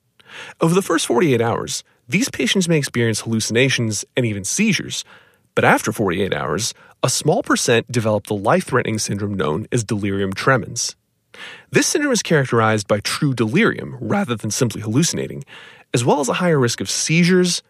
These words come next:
fever, and autonomic instability.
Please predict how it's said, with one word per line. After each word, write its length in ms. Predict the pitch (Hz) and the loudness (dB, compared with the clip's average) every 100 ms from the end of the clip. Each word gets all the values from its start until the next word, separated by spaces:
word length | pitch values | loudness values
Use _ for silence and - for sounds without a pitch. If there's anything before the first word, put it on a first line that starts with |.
| _ | _
fever, 560 | - - 143 131 131 - | -6 0 4 4 4 2
and 100 | 120 | -2
autonomic 560 | - 107 107 104 98 104 | 2 2 0 -2 -6 -6
instability. 800 | 107 104 - 101 104 57 - | -4 -4 -4 0 0 -2 -10